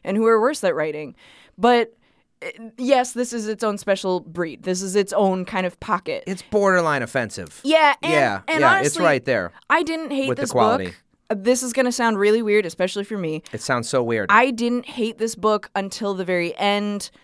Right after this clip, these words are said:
Speaker 1: Um, and the reason that I ended up hating it is because Domino is the only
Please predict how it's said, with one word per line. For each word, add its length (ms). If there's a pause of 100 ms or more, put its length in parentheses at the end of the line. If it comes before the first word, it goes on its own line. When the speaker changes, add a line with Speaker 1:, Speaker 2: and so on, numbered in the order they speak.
(320)
Speaker 1:
Um, 220
and 160
the 60
reason 320
that 120
I 120
ended 280
up 120
hating 340
it 220
is 200
because 480
Domino 720
is 920 (140)
the 160
only 360